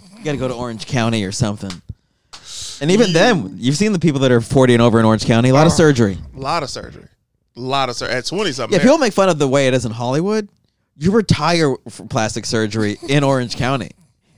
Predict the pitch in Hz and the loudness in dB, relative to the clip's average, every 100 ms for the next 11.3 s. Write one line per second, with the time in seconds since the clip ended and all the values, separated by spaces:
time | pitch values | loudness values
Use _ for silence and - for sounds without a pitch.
0 | - - - 190 180 160 156 107 95 135 | -10 -8 -4 -4 -4 -4 -6 -6 -4 -2
1 | 139 135 107 123 123 139 - - 127 123 | 0 -2 -2 -2 0 -2 -6 -4 -2 0
2 | 113 - _ 107 131 143 170 202 151 123 | -2 -6 _ 0 2 4 2 2 2 2
3 | - - 143 135 226 240 214 147 123 - | 2 0 -4 -2 2 2 2 0 -6 -8
4 | 117 127 123 - 123 123 104 92 - 180 | -6 -4 -4 -4 -2 -2 -6 -8 -12 -10
5 | 165 - 123 123 110 120 - _ _ _ | -10 -12 -16 -16 -16 -16 -20 _ _ _
6 | - 196 160 160 127 143 143 139 135 131 | -4 -2 -2 -4 -4 -6 -4 -4 -6 -10
7 | - _ _ _ _ 135 175 185 160 147 | -14 _ _ _ _ -6 -4 -2 -4 -6
8 | 120 120 117 _ _ - 190 208 185 160 | -8 -12 -14 _ _ -8 -8 -8 -8 -6
9 | 147 143 135 135 131 160 147 135 135 131 | -4 -4 -6 -10 -12 -10 -10 -10 -10 -6
10 | 127 117 92 131 117 - _ _ _ 190 | -2 -2 -4 -12 -14 -16 _ _ _ -14
11 | 226 240 233 | -12 -12 -14